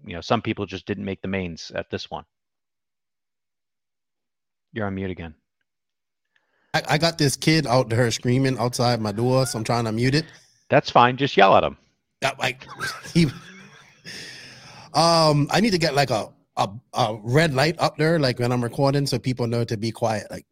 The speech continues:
Speaker 2: be quiet. Um, that,
Speaker 1: Nah,
Speaker 2: that would go
Speaker 1: just,
Speaker 2: well.
Speaker 1: just scream at him. That, that's what always works.
Speaker 2: <laughs> So, good stuff with stock. Um, also in two-wheel drive stock, we had Brendan Schimmel, T Q, Caden Fuller second. I think this is the, you have it in,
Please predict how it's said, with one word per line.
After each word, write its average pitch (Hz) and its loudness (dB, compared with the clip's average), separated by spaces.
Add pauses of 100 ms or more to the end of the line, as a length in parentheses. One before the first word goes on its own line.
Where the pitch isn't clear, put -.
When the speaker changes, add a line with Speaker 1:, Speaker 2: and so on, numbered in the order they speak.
Speaker 2:
be 135 -4
quiet. 107 0 (120)
Um, 151 2
that, - -2
Speaker 1:
Nah, 196 6
Speaker 2:
that 143 6
would 120 2
go 107 0
Speaker 1:
just, 104 -2
Speaker 2:
well. - -8 (340)
Speaker 1:
just 196 0
scream 131 -2
at 80 -4
him. 78 -10 (260)
That, 123 2 (120)
that's 123 -2
what 110 -4
always 92 -4
works. - -14
Speaker 2:
<laughs> - -20 (800)
So, 220 2 (280)
good 330 4
stuff 220 0
with 170 -4
stock. 180 0
Um, 160 2 (920)
also 202 4
in 165 4
two-wheel 208 2
drive 185 2
stock, 180 0
we 147 0
had 131 2 (320)
Brendan 165 0
Schimmel, 170 0 (520)
T 165 0
Q, 160 0
Caden 156 0
Fuller 156 -2
second. - -8
I 120 -2
think 123 -4
this 127 -6
is 127 -8
the, 113 -8
you 117 -4
have 117 -2
it 113 -2
in, 104 -6